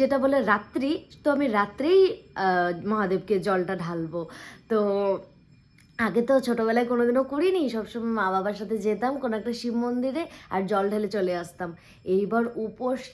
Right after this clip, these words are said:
থেকে মহাদেবকে আমি প্রসন্ন করার চেষ্টা করব। জানি না কতটুকু প্রসন্ন হবে, আমার এবার মন থেকে এসেছে তাই আমি করছি। তা আমি অনেক বেশি এক্সাইটেড, জানি না কতটুকু করতে পারবো। তো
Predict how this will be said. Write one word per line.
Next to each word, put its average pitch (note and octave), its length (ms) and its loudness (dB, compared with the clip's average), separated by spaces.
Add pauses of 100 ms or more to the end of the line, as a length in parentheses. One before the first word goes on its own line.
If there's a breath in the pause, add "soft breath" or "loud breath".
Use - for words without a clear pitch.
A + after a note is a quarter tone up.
(140)
থেকে G3+ 360 -4 (280)
মহাদেবকে F#3+ 580 -6
আমি G3 100 -6 (100)
প্রসন্ন G#3+ 380 -6 (120)
করার G3+ 260 -2
চেষ্টা G3 320 -6
করব। D#3 220 -8 (520 loud breath)
জানি A3 240 0
না D4+ 140 0
কতটুকু A#3+ 320 -2 (100)
প্রসন্ন A3+ 360 -2 (180)
হবে, A#3+ 200 2 (300 soft breath)
আমার A3+ 200 2
এবার B3+ 220 2
মন A#3 100 0 (100)
থেকে C4+ 200 -6
এসেছে - 240 -6 (120)
তাই G#3+ 140 -2 (140)
আমি G3+ 120 -2 (100)
করছি। F#3+ 340 -6 (760 loud breath)
তা E4+ 140 2
আমি A3 140 0 (160)
অনেক G3 260 -2 (280)
বেশি A#3+ 240 -4 (100)
এক্সাইটেড, F#3 520 -6 (280 loud breath)
জানি G3 240 -2
না A3+ 140 2
কতটুকু G#3 320 -4 (100)
করতে G#3 280 -6
পারবো। F#3 280 -6 (1500 loud breath)
তো G#3+ 60 -4